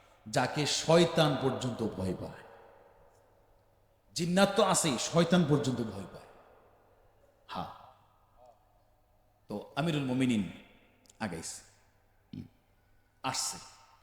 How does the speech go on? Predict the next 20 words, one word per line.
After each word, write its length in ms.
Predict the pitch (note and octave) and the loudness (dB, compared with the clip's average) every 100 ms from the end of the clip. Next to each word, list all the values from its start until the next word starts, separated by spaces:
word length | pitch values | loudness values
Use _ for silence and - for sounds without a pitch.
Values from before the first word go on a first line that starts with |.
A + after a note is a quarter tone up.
| _ | _
পুরা 280 | F#3 G#3 G3+ | 2 6 6
মাথা 440 | E3+ C#3+ C#3+ E3 D#3 | 6 4 2 2 0
থেকে 200 | D3+ D3 | 0 0
পা 160 | D3+ | 0
পর্যন্ত 360 | C#3+ C#3+ C#3 B2+ | 0 -2 -6 -6
আপাদমস্তক 680 | A2+ D#3 C#3+ C#3+ - G#3 - - - - - - - - _ _ - _ | -4 -4 -2 -4 -2 -2 -4 -12 -20 -20 -20 -20 -20 -20 _ _ -20 _
পর্দা 280 | F3+ E3+ D#3 | 6 6 6
দিয়ে, 180 | C#3 G#2+ - - - - | 2 -2 -6 -10 -12 -8
বুরকা 320 | C#3 - F#3 | 0 4 4
দিয়ে 140 | D3+ D3+ | 6 4
আবৃ-, 260 | D3 - - | 2 -4 2
আবৃত। 380 | F3 D3 C#3 - - - - - - - - - - - - _ _ _ - | 2 2 -4 -8 -14 -16 -18 -18 -18 -20 -20 -20 -20 -20 -20 _ _ _ -10
জিজ্ঞাসা 380 | C#3+ E3+ D#3+ A#2 | -4 -2 0 -2
করছে, 300 | - - G2 | -4 -6 -6
সালাম 320 | C#3+ E3 D3 | -2 -2 -2
দিছে, 220 | B2+ - | -6 -8
সালামের 360 | C3+ C#3+ C3+ A#2 | -6 -4 -4 -2
জবাব 240 | D#3+ E3 | 0 0
যখন 220 | D#3 F3 | -2 -2
আসছে, 300 | D#3+ - - | -4 -4 -6